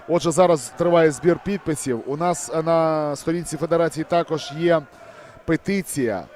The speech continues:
е, зі збору підписів для присвоєння почесного звання Героя України, е, Дмитру Шпаку. Е, ми,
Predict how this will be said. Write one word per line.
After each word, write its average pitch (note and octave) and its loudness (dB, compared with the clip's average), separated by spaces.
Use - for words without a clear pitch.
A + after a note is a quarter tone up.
е, A#2 0
зі B2+ -6
збору D#3 -2
підписів B2+ -6
для D3 0
присвоєння D#3 -2
почесного D3+ -6
звання D#3 -4
Героя D3+ 0
України, C#3+ -4
е, A#2 -4
Дмитру D3+ -2
Шпаку. F3 -4
Е, B2 -2
ми, D#3 -2